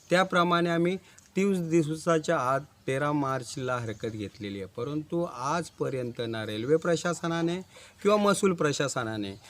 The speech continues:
आमच्या काय मागण्या आहेत किंवा, अ, आमचं पुनर्वसन कसं करणार आहेत, घरांच्या किमती काय देणार आहेत, आमची घरं वाचवता येतील का, आमची बागायत वाचवता येईल का,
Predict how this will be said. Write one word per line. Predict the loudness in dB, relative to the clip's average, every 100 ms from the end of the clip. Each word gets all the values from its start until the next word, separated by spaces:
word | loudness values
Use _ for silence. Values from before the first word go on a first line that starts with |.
| -6
आमच्या | 0 2 2
काय | 0 4 4 6
मागण्या | 6 6 4 2
आहेत | 2 -2 -4 -8 -18 -10 4
किंवा, | 6 8 8 6 4 -6 -10 -4
अ, |
आमचं | 0 2 2 2
पुनर्वसन | 2 2 4 4 4 2 2
कसं | 2 0
करणार | 0 0 2 2
आहेत, | 2 0 -4 -4
घरांच्या | 2 4 4 2
किमती | 0 2 0 2 0
काय | 2 4
देणार | 6 4 2
आहेत, | 0 -2 -4 -4 -2
आमची | -2 0
घरं | 2 4 6
वाचवता | 6 4 2 0 2 4
येतील | 4 4 2
का, | 2 0 -4 -8 -4
आमची | 0 2 2
बागायत | 4 4 6 4 2
वाचवता | 2 2 2 2 4
येईल | 4 4 2
का, | 2 0 0